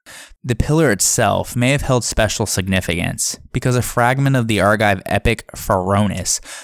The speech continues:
describes Hera's priestess adorning the high column of the Olympian queen Hera Argeia with fillets and tassels.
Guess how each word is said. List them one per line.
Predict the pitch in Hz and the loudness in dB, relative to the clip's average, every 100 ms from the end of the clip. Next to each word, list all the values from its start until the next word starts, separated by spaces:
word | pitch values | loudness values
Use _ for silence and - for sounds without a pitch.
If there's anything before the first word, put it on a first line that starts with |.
| - _ | -20 _
describes | 113 - 135 135 123 | -2 0 2 2 0
Hera's | - 123 123 - | 2 2 2 0
priestess | - 120 110 - 90 - - | -2 0 0 0 -2 0 -2
adorning | 104 107 110 104 92 | 0 2 2 2 0
the | 92 | -4
high | - - 110 | -6 0 0
column | 117 - 107 101 90 82 85 | 0 0 2 2 -2 -4 -4
of | 92 | -2
the | 101 | 0
Olympian | 101 110 113 120 107 | 2 2 2 0 0
queen | - 104 95 90 | -2 -2 0 -2
Hera | - - 110 104 | -6 0 2 4
Argeia | 87 95 95 98 85 - - - - - - | 2 0 -2 -4 -4 -8 -14 -18 -20 -14 -2
with | 107 - | -2 -2
fillets | - 120 104 90 | 0 2 2 0
and | 92 90 | -2 -2
tassels. | - 95 92 - 55 64 - - | -2 -2 -2 -6 -8 -8 -8 -10